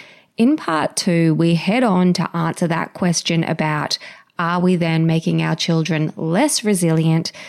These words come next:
by providing that extra scaffolding? We talk about the cognitive load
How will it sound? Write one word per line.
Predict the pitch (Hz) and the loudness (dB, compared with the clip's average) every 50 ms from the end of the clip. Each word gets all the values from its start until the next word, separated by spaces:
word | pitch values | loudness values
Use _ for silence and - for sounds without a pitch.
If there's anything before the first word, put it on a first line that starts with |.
| - - - | -20 -10 -6
by | 165 165 | -6 -4
providing | 160 - 180 160 165 165 165 170 165 175 170 165 | -2 -2 -2 -2 -2 -2 -2 0 0 2 2 2
that | 160 160 - - | 2 0 -2 -4
extra | - 165 - - - 160 165 | -6 -6 -6 -6 -6 -6 -6
scaffolding? | - - - 165 156 160 - - - 147 147 - - - - - 202 - - - - - - _ _ | -4 -4 -4 -4 -4 -4 -4 -4 -4 -4 -2 -4 -4 -6 -6 -8 -10 -14 -18 -20 -20 -20 -20 _ _
We | - 190 190 196 | -2 0 0 0
talk | 196 - - 196 196 214 - | 0 0 -2 0 0 0 0
about | 262 233 208 180 - | 0 0 0 0 -2
the | - 170 | -2 -4
cognitive | - - - 170 170 175 196 196 185 185 175 165 | -4 -4 -4 -4 0 2 2 2 2 2 2 0
load | 170 156 156 156 156 156 156 160 160 160 | 0 0 0 0 2 2 2 2 0 0